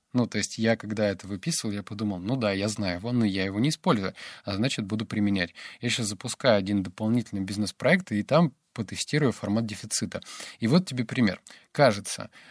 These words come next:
а, мы склонны ценить людей на глупых и неглупых. Ну, субъективно, да?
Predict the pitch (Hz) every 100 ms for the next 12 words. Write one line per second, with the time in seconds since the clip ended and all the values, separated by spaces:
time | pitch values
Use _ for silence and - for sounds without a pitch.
0 | - _ 110 104 104 113 117 127 196 220
1 | - - - 117 151 147 120 104 98 -
2 | 113 151 - 107 101 131 110 - _ _
3 | 104 101 92 107 143 - - 107 110 123
4 | - - - 131 110 - 107 104 - -
5 | 90 87 101 139